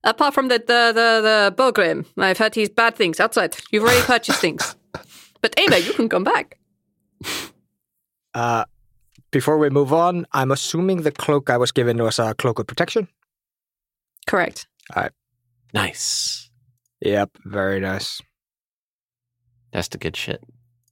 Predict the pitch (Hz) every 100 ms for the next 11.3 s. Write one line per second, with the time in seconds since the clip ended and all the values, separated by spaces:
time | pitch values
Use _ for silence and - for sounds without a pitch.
0 | - - - - - - - - _ _
1 | _ _ _ _ _ _ - - - 120
2 | 135 135 170 147 104 156 233 226 _ _
3 | 135 160 - - - - 101 98 - 117
4 | 269 - - - - - 508 - 523 -
5 | _ _ _ _ _ - - _ _ _
6 | _ _ - 143 208 233 196 196 131 113
7 | 120 113 - - - 117 110 107 101 120
8 | 147 139 143 135 131 120 - _ _ _
9 | _ _ _ _ _ _ _ _ _ _
10 | - 131 156 131 101 92 85 80 78 -
11 | - -